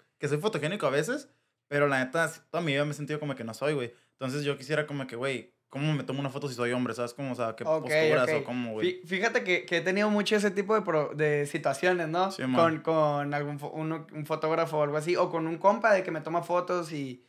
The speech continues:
Speaker 2: todo eso de que nos ponemos a, a buscar poses también.
Speaker 1: Sí, man.
Speaker 2: Pero yo creo que la, bueno, a mi punto de vista, como yo me siento mejor,
Speaker 1: Ajá.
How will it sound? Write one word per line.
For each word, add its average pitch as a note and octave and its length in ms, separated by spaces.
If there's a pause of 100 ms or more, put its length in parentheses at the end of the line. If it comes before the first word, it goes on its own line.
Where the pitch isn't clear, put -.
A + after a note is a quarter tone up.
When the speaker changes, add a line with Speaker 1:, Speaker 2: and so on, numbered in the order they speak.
(220)
Speaker 2:
todo D#3+ 120
eso E3 100
de F3 100
que E3 100
nos E3 100
ponemos D#3 440
a, D#3 140
a D3+ 120
buscar D3 480
poses D#3+ 340
también. D3 460
Speaker 1:
Sí, - 140
man. A#2 320
Speaker 2:
Pero E3+ 220
yo E3 220
creo G#3+ 200
que G#3+ 100
la, D#3+ 320
bueno, D#3 180
a D3+ 220
mi C#3+ 420 (200)
punto D#3+ 220
de F3 60
vista, D#3+ 320
como C#3+ 200
yo C3+ 140
me D3 120
siento D3+ 260
mejor, E3 560
Speaker 1:
Ajá. A2 380